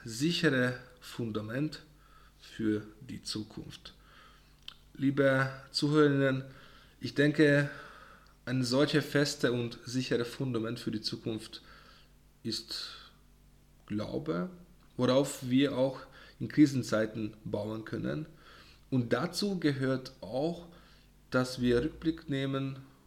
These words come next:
und von der Vergangenheit lernen und schöpfen können, damit wir dann gestärkt weitergehen können.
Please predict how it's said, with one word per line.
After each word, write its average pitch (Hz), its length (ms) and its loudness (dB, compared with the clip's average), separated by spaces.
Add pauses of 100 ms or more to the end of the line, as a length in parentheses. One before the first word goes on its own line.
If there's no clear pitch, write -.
(200)
und 117 400 -6 (240)
von 123 160 -4
der 113 100 0
Vergangenheit 117 720 0
lernen 104 400 -2 (100)
und 117 140 -8
schöpfen 104 420 -6
können, 101 300 -8 (840)
damit 113 380 -2
wir 131 380 0 (400)
dann 127 380 -6 (380)
gestärkt 107 680 -6
weitergehen - 640 -8
können. - 260 -12